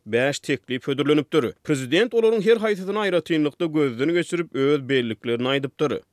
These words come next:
Göz öňüne tutulýan gurulşyk taslamalary ýaşaýyş saý toplumlarynyň, medeni diňjaliş destgalaryň, mektepleriň, çağlar baglarynyň,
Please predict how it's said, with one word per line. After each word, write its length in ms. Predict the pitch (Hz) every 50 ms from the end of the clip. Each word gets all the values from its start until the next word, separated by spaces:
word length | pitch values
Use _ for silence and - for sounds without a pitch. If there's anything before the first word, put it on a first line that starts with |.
| _ _ -
Göz 180 | 147 196 220
öňüne 260 | 240 240 240 233 226 220
tutulýan 440 | - 214 - 196 185 185 190 196 190
gurulşyk 460 | 180 180 170 165 156 143 - 170 147
taslamalary 800 | - 180 160 143 - - 135 123 113 98 95 95 113 147 170 165
ýaşaýyş 440 | 151 135 123 120 - 120 107 98 - -
saý 180 | 113 120 139
toplumlarynyň, 720 | - 165 160 151 - 170 170 175 170 170 180 180 180 151 - _ _ _ _
medeni 520 | - 147 151 139 127 113 117 143 160 165 143
diňjaliş 540 | 156 151 143 131 123 113 110 127 117 - -
destgalaryň, 640 | 143 143 - - - 131 113 92 87 90 104 139 160 160 156
mektepleriň, 680 | 143 123 - - 127 113 - - 95 90 101 131 156
çağlar 600 | - - 160 143 127 104 87 85 90 104 131 135
baglarynyň, 500 | 151 160 165 170 170 175 175 175 180 175